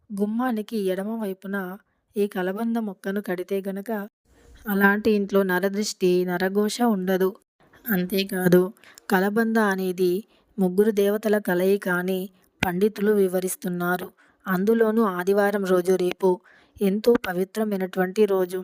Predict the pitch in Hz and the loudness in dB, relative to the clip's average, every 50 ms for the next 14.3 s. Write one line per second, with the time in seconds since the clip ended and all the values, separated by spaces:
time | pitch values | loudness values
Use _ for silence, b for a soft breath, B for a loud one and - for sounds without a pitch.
0 | - _ _ _ _ - _ _ - - - - 185 175 180 185 196 - _ - | -12 _ _ _ _ -20 _ _ -20 -10 -2 0 2 2 2 -2 -6 -6 _ -2
1 | 220 196 185 202 233 _ _ _ _ _ _ - 185 175 180 294 302 233 226 226 | 0 0 0 -2 -4 _ _ _ _ _ _ -4 -2 0 0 0 -2 -2 -2 0
2 | 226 220 208 190 185 185 185 - 180 175 175 185 202 214 - 220 220 220 - 202 | 0 0 0 -2 -4 -6 -8 -4 -4 -2 -2 -2 -4 -6 -6 -6 -6 -6 -6 -6
3 | 190 180 185 196 202 196 190 185 190 190 208 196 185 202 b b b b b b | -6 -4 -4 -2 -2 -2 -2 -2 -4 -4 -4 -4 -4 -4 b b b b b b
4 | b b b - 190 180 170 180 185 208 226 220 247 240 240 - 196 180 196 208 | b b b -6 -2 -2 -2 0 -2 -4 -2 -2 -2 -2 -2 -4 -4 -4 -2 -4
5 | 202 185 180 185 180 180 - - 190 196 190 180 - 196 185 - 196 196 208 208 | -4 -4 -6 -10 -12 -10 -8 -8 -6 -6 -6 -6 -6 -6 -4 -4 -4 -4 -4 -4
6 | 190 196 226 _ _ _ _ _ _ - 208 185 175 180 190 208 220 220 - 233 | -6 -8 -10 _ _ _ _ _ _ -8 -4 -2 -2 0 0 -2 -4 -2 -2 -2
7 | 233 233 220 214 220 226 208 185 175 170 - 196 208 220 220 - 214 185 175 185 | -2 -2 -2 -2 -2 -4 -4 -6 -8 -8 -8 -6 -6 -6 -6 -6 -8 -8 -6 -6
8 | 190 196 202 - 196 185 190 - - 214 190 180 185 202 - _ _ _ _ _ | -6 -4 -4 -2 -2 -4 -4 -4 -4 -2 -2 -2 -2 -6 -8 _ _ _ _ _
9 | _ - - 180 180 196 196 220 220 208 202 202 208 208 190 180 180 180 - - | _ -8 -4 -4 -4 -4 -4 -2 -2 -2 -2 -2 -4 -4 -4 -4 -4 -4 -6 -6
10 | 208 202 190 180 175 180 185 180 185 185 185 190 220 - _ _ _ _ _ _ | -6 -4 -4 -4 -4 -4 -4 -6 -6 -6 -6 -8 -10 -14 _ _ _ _ _ _
11 | _ 226 202 208 202 190 190 202 220 202 190 190 202 - - 226 233 226 220 202 | _ -4 -2 0 0 0 -2 -4 -6 -4 -2 -2 -2 -2 -2 -2 0 0 0 0
12 | 196 196 - 214 208 196 190 180 180 185 196 226 - b b b b b b _ | 0 -2 -4 -4 -4 -4 -4 -2 -2 -2 -2 -4 -6 b b b b b b _
13 | - 208 196 202 214 226 247 240 247 262 254 254 254 254 240 226 226 233 226 - | -4 -2 -2 0 0 0 -2 0 0 0 2 2 0 0 0 0 -2 -2 -2 -2
14 | 202 180 - - 196 190 | -6 -8 -6 -6 -4 -4